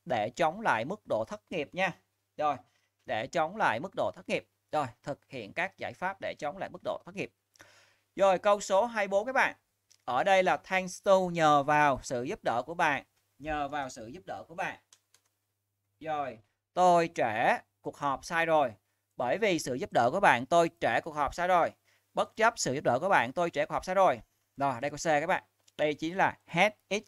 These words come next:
not been for các bạn. Đây chính là had it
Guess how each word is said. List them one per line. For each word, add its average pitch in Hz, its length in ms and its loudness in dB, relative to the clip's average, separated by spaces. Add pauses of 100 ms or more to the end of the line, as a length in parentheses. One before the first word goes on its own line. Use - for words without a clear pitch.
(140)
not 170 280 0
been 165 200 -6
for 165 320 -4
các 156 60 -6
bạn. 185 200 -4 (460)
Đây 143 180 -2
chính 165 200 -14
là 147 200 -6 (100)
had 196 260 -8 (160)
it 214 160 -10